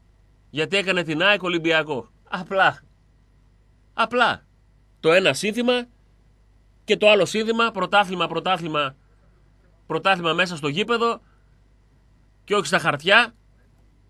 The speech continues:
Έτσι είναι. Έτσι είναι. Αυτή είναι η πραγματικότητα. Αυτή είναι η αλήθεια. Ό,τι και να πούμε εμείς τώρα, ό,τι και να πούμε εμείς, δεν μπορούμε να αλλάξουμε την αλήθεια.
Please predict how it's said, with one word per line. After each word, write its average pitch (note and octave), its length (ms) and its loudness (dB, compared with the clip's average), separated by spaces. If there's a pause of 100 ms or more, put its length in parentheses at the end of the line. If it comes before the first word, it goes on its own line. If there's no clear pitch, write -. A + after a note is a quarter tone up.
(960)
Έτσι F3+ 460 2 (240)
είναι. A#2+ 400 -2 (1040)
Έτσι F#4 300 -2
είναι. C#4+ 180 2
Αυτή E3+ 220 2
είναι D4 100 4
η B3 40 4
πραγματικότητα. A#3 600 2
Αυτή G#3 160 -2
είναι B3 100 2
η A#3 40 6
αλήθεια. A3 540 0
Ό,τι B3 300 0
και C#4+ 160 4
να B3 160 6
πούμε G3 240 2
εμείς C#3 240 0
τώρα, G#2 320 -10 (1040)
ό,τι F3+ 260 -2
και D#3 140 0
να C3+ 120 2
πούμε C#3 240 -2
εμείς, A#2 380 -2 (920)
δεν D#4 120 -4
μπορούμε E4 280 2
να B3 100 8
αλλάξουμε F#3 420 4
την B2+ 140 -2
αλήθεια. A#2 440 -4